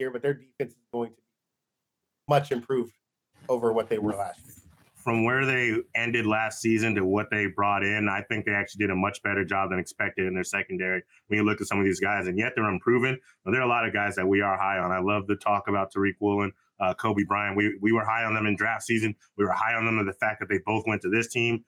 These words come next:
Speaker 2: 'cause that's something they need to be along there with Quandre Diggs and Jamal Adams. That secondary,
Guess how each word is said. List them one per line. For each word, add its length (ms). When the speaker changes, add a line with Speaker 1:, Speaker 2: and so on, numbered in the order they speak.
Speaker 2:
'cause 80
that's 140
something 220
they 120
need 300
to 80
be 280
along 260
there 120
with 100
Quandre 380
Diggs 220
and 100
Jamal 300
Adams. 340
That 140
secondary, 560